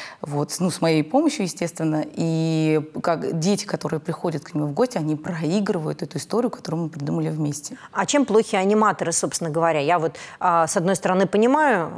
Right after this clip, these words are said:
Speaker 2: ну, что, м, получается, что просто посторонний человек приходит, развлекает детей, и дети становятся как будто бы потребителями,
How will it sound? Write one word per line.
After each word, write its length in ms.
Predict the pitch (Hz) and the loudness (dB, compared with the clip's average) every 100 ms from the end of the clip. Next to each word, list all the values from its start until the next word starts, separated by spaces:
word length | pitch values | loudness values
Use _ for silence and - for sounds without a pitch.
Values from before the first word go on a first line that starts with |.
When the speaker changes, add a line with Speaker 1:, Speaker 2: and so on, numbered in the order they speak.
| - | -6
Speaker 2:
ну, 240 | 202 170 | -2 -2
что, 580 | 151 - 160 151 151 147 | -2 2 4 4 0 -4
м, 160 | 175 160 | -4 -4
получается, 460 | 170 165 214 202 - | -2 -2 0 -2 -2
что 120 | - | -6
просто 240 | 170 - | -6 -6
посторонний 440 | 160 - 170 165 160 | -8 -4 -2 -2 0
человек 220 | 226 247 | 0 0
приходит, 360 | 160 - 196 | -2 0 0
развлекает 520 | 165 160 170 - 156 147 | 0 -2 -2 0 0 -2
детей, 340 | 170 277 269 | -4 -2 0
и 20 | |
дети 260 | 160 233 190 | 0 -2 -4
становятся 400 | - 175 208 - | -4 -2 -2 -2
как 160 | 160 | -4
будто 220 | 151 208 170 | -2 -2 -4
бы 80 | |
потребителями, 1000 | 160 165 180 180 180 170 160 156 151 139 | -6 -4 -2 0 -2 -2 -4 -2 -4 -6